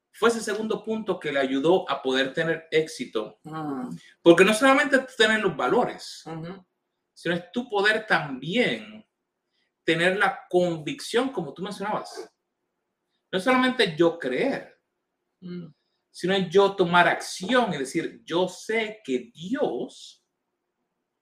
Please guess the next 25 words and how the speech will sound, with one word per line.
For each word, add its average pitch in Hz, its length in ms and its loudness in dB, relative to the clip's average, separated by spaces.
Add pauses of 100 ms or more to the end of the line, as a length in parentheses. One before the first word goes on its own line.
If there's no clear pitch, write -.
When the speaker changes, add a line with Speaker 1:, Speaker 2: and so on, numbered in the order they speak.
(160)
Speaker 1:
aunque 165 540 4
hayan 262 500 2
habido 240 540 0
cosas 262 520 2
difíciles", 190 1200 -2
Speaker 2:
Mm. 175 220 -12 (560)
Speaker 1:
y 131 100 -6
como 151 180 -4
estamos 202 280 0
hablando, 214 400 2 (1000)
han 214 200 0
ocurrido 240 540 2
cosas 208 320 0
difíciles. - 580 -6 (800)
¿Cuántos 165 380 2
habrán 156 260 6
a 160 120 4
lo 143 80 -4
mejor 143 180 -6
perdido 131 300 -2
un 120 80 -6
ser 113 200 -4
querido? 110 580 -8 (420)
Trabajo, 127 880 4
posesiones, 135 1200 0